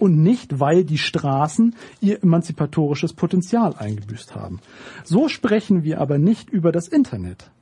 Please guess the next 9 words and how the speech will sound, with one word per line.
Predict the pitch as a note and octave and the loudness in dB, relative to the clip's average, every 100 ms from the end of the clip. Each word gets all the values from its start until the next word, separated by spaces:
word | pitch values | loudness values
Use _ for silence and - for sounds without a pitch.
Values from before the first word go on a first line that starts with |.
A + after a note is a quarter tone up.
| - | -2
Dies | F#3 - | -2 0
liegt | E3+ | 0
nicht | F#3 C4 - | 2 0 -2
zuletzt | - F#3 B2+ - | -2 0 -2 -6
daran, | - F#2 G#2 D3 B3+ B3+ - - - | -10 -8 -4 2 2 0 -10 -20 -6
dass | - E3 | -2 0
wir | F3 | 4
merkwürdige | D#3+ F#3 D4 D4 A3+ F#3+ | 4 4 2 0 0 0
Verheißungen | - E3 F3+ A3 A#3 E3+ G#3 | -2 0 2 0 2 2 2